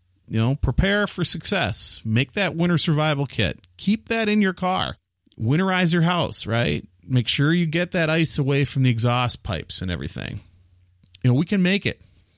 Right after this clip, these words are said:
if we just take a little time to prepare, be smart,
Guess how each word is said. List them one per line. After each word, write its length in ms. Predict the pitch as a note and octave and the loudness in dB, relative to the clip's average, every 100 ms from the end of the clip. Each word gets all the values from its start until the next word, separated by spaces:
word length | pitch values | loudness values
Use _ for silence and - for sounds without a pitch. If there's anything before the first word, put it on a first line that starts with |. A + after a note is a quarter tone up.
| _ _ - | _ _ -12
if 120 | - | -6
we 80 | B2+ | -4
just 220 | C#3 - | -2 -2
take 180 | F#3 E3 | -2 -2
a 40 | |
little 160 | C#3+ C3+ | -4 -2
time 360 | C#3+ C3+ C3 A#2+ | 0 2 2 0
to 60 | |
prepare, 640 | A2 - C3 C3+ C3+ C3 C3 - - | -6 -4 0 2 2 0 -2 -6 0
be 140 | C#3 | 4
smart, 640 | - D3+ C#3 C#3+ D3+ - | 6 6 4 2 -2 -6